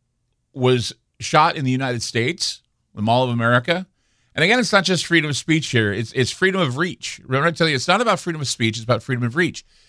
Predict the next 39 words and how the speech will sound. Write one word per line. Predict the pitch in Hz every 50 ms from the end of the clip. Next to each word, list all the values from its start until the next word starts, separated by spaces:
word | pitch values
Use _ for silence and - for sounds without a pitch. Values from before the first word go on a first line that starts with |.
| _ _ _ _
They | - - -
can | - 226 190
stop | - - - 226 226 240 240 - -
you | 127 123 120 123 120
from | 120 - 147 139 131 127
sending | - - 156 151 151 151 147
out | 139 135
a | 131
message | 131 127 127 127 - 127 113 104
or | 117 117 117
having | 131 135 135 127 123
your | 117
message | 120 120 120 - 127 107 92
reach | 104 123 127 - - -
the | 117 107
people | 117 113 104 110
you | 110 107
want | 110 110
to | 107
have | 107 101 95
that | - -
reach | - 143 175 180 - -
them. | - 95 87 90 - _ _ _ _ _ _ _ -
And | - 180
so | - 165 156
what | 143 135
they | 135
do | 147 175 185
is | 160 117
they | 123 120
shut | 110 - - 135 120 127
it | 127
down. | 147 175 208 202 151 95 78 - _ _ _
They | - -
shut | 107 - - 156 135 139
down | 147 147 147 143
your | 143 147
ability | 147 127 117 123 123 120 127 131
to | 127 127